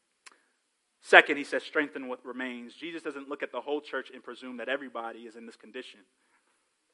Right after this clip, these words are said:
He's pointing to, "No, th-, no, there's a few. There's something that remains there. There's something I see that is good.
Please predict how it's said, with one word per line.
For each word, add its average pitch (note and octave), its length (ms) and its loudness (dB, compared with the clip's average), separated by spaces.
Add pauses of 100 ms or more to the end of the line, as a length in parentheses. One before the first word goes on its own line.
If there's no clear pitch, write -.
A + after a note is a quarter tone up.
(240)
He's D3+ 140 -16
pointing D3+ 300 2
to, C#3 140 -10
"No, D3 160 -4
th-, C#3+ 180 -4
no, D3 120 -6
there's C3+ 200 -8
a C#3+ 40 -8
few. C3+ 540 -4 (260)
There's D3+ 180 4
something F3 300 0
that C3+ 160 0
remains B2+ 480 -6
there. A#2+ 180 -6
There's C3+ 140 -8
something E3 300 -2
I C3+ 80 6
see D3 240 -10
that C3 120 0
is A#2+ 140 -8
good. B2 380 -6